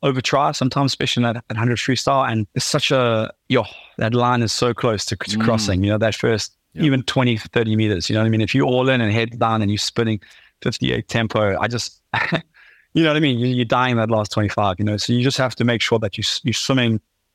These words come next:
Speaker 1: the correct way. You know, I think two hundred was always a lot easier for me because you could always muscle it and fight, you know, and grind it out the last fifty, you know, if you were, if you made a mistake. But in the hundred, I feel like if you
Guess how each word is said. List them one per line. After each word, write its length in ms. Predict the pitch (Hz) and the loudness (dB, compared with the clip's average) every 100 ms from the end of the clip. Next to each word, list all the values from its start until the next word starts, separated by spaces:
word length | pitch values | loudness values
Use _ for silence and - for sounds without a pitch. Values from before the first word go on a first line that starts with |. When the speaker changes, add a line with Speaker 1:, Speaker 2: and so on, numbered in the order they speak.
| _ _ - | _ _ -6
Speaker 1:
the 80 | |
correct 500 | - 120 117 120 - 107 | -2 0 2 0 0 0
way. 280 | 104 92 90 _ _ _ | 2 0 -4 _ _ _
You 80 | 117 | -2
know, 80 | 107 | 0
I 40 | |
think 200 | 104 123 - | 0 -4 -2
two 140 | 160 | 0
hundred 220 | 143 123 | 2 0
was 100 | 120 | 0
always 200 | 131 120 | 0 2
a 40 | 120 | 2
lot 140 | 117 | 2
easier 240 | 113 113 | 0 -2
for 100 | 104 107 | 0 0
me 100 | 104 | 0
because 280 | 104 101 | -2 -2
you 60 | 98 | 0
could 100 | 107 | 2
always 220 | 120 104 | 2 2
muscle 420 | 107 104 - 101 | 2 0 0 0
it 80 | 95 | 0
and 100 | 98 | -2
fight, 420 | - 107 98 - - _ _ _ _ _ - | -2 -2 -2 -4 -16 _ _ _ _ _ -2
you 60 | |
know, 60 | 107 | 0
and 100 | 101 | 0
grind 360 | - 113 113 104 | 0 2 2 2
it 80 | |
out 160 | 107 98 | 0 0
the 80 | 107 | 0
last 240 | 98 98 | 0 0
fifty, 240 | - 95 98 | -4 -4 -2
you 140 | 95 | 0
know, 140 | 101 101 | 2 0
if 140 | 98 | -2
you 80 | 104 | -2
were, 200 | 101 95 _ _ _ | 0 -2 _ _ _
if 80 | - | -2
you 60 | 117 | 0
made 160 | 110 | 2
a 20 | 101 | 0
mistake. 360 | 98 - 95 | 0 0 0
But 80 | - | 0
in 80 | 104 | 0
the 60 | 107 | 0
hundred, 220 | 147 127 | 2 2
I 60 | 113 | 0
feel 140 | 123 | 0
like 160 | 110 107 | 0 -2
if 160 | - | -2
you 140 | 107 | -2